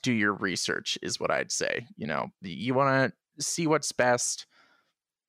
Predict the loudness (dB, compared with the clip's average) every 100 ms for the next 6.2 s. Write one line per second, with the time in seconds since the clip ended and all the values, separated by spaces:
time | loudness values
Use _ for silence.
0 | _ _ 0 0 0 2 2 2 0 0
1 | 0 0 0 0 2 2 0 0 2 2
2 | 2 0 0 0 0 -2 -4 -12 -2 2
3 | 2 2 2 2 0 -4 -8 -4 0 2
4 | 4 2 0 2 2 4 2 2 2 2
5 | 2 0 0 0 2 0 -2 -2 0 0
6 | 0